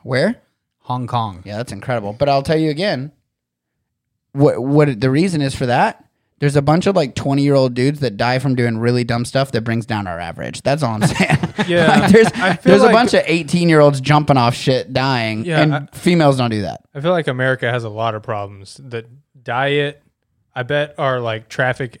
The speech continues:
Speaker 3: accident rate is probably pretty high, too, compared to other Western countries.
Speaker 1: That is probably
Speaker 3: And
Speaker 1: true.
Speaker 3: then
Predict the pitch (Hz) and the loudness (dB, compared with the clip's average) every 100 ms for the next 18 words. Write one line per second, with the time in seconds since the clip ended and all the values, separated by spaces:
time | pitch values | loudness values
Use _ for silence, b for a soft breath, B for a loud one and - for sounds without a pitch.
0 | - 117 - 123 117 120 135 117 113 113 | -6 -6 -6 -8 -8 -10 -10 -8 -8 -10
1 | 123 113 - 120 113 110 117 110 104 113 | -12 -14 -8 -8 -8 -10 -12 -12 -10 -10
2 | 107 107 120 113 - 120 113 110 110 117 | -10 -14 -12 -12 -14 -12 -10 -10 -10 -10
3 | 113 110 110 - 127 113 120 113 120 107 | -8 -8 -10 -10 -10 -10 -12 -16 -14 -16
4 | - 110 107 110 _ _ - 92 - - | -14 -12 -12 -14 _ _ -18 -18 -16 -16
5 | - 131 127 117 117 | -8 -6 -6 -8 -12